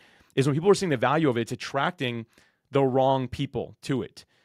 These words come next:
And the wrong people often have a lot bigger budget than the person with the right mindset, right? People have this intent of, like, "We can get even richer doing this. So let's just blast ourselves out there.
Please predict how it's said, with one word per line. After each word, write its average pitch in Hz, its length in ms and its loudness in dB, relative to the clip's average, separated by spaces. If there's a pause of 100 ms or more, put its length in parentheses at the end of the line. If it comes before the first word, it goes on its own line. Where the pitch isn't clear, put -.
(120)
And 139 220 0
the 131 80 2
wrong 139 340 -2
people 156 380 -4
often 131 320 -2
have 123 240 -2
a 117 60 -2
lot 139 280 -2
bigger 147 220 0
budget 151 460 0
than 135 100 -4
the 127 60 -4
person 135 320 -2
with 113 80 -4
the 117 80 -6
right 113 200 -2
mindset, 107 400 -8
right? 104 240 -6
People 135 240 -6
have 131 140 -2
this 117 140 -6
intent 139 260 -6
of, 117 80 -6
like, 110 160 -4
"We 127 120 -6
can 143 160 -10
get 123 180 -4
even 107 240 -10
richer 117 340 -4
doing 90 300 -8
this. 69 260 -16 (220)
So 135 180 -2
let's 156 260 0
just 113 220 -6 (160)
blast 139 400 -10
ourselves 131 320 -2
out 123 200 0
there. 123 180 -2